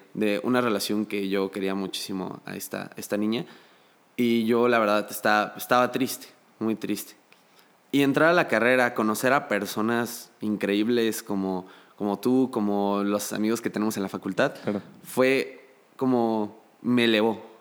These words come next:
Speaker 1: me elevó. Y fue lo mejor, lo mejor que me, que me pasó en esos tiempos. Y, y me gusta mucho. El contexto social en medicina me encanta. O sea, son personas increíbles, son personas inteligentes, cañón, que puedes tener una conversación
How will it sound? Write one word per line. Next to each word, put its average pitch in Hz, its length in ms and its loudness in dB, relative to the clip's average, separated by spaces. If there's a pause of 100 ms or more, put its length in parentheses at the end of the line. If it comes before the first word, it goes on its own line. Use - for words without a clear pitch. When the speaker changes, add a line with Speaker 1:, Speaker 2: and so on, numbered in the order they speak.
(120)
Speaker 1:
me 110 120 0
elevó. 104 380 0
Y 110 200 -2
fue 113 200 -2
lo 120 160 2
mejor, 110 560 0
lo 113 140 0
mejor 107 280 -2
que 127 100 -2
me, 104 280 -2
que - 120 -4
me 101 140 0
pasó - 240 -6
en 107 120 0
esos - 200 -10
tiempos. - 400 -10 (640)
Y, 67 400 -8 (120)
y 120 120 -2
me 110 140 2
gusta 127 220 -2
mucho. 165 380 -2
El 107 80 0
contexto 127 320 0
social 113 300 -2
en 127 80 0
medicina 107 340 -2
me 110 120 0
encanta. 98 500 -8
O 104 80 -10
sea, 101 200 0
son 107 280 0
personas 107 400 -2
increíbles, 101 680 -2 (260)
son 113 140 -2
personas 113 320 -2
inteligentes, 104 1000 -4
cañón, 107 540 -2 (440)
que 107 100 -2
puedes 120 220 2
tener 113 180 0
una 123 180 2
conversación 104 720 -2